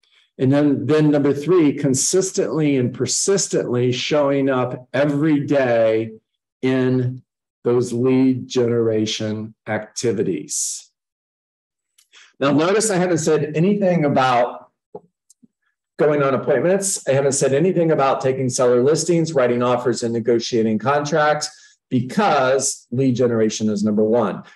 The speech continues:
Until lead generation is done, nothing else matters. Until lead generation is done, everything else is a distraction. So is everyone else.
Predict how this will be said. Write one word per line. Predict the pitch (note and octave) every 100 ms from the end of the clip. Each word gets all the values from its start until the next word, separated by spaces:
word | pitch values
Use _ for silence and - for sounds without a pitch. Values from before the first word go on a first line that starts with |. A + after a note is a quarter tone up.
| -
Until | B2 B2 E3+ F#3 C3+
lead | C#3+ E3+ D#3
generation | E3+ D#3 C#3+ C#3 C#3 B2+
is | A#2+ G#2+
done, | G2+ - D3 B2 A#2 B2+ A#2
nothing | B2+ C3+ F3 E3+ E3+ -
else | B2+ B2+ B2 - A#2 A#2
matters. | B2+ B2 G#2 F#2+ G2
Until | A2 A2 A#2+ A#2
lead | C3+ D#3
generation | D#3 C#3 B2+ A#2+ - A#2
is | A2+ G2
done, | D#3 D#3 B2 A#2+ B2 -
everything | B2 D3 E3 D#3 D3 C3
else | A#2 A#2 B2
is | A2
a | A#2+
distraction. | B2 A#2 D3+ D#3 D#3+ - A2+ G2+
So | - B2 C3+
is | B2 - A#2
everyone | A#2 A2 B2 B2 - - _ _ _ C#3 E3+ G3 - F#2+ -
else. | G#2+ - - - -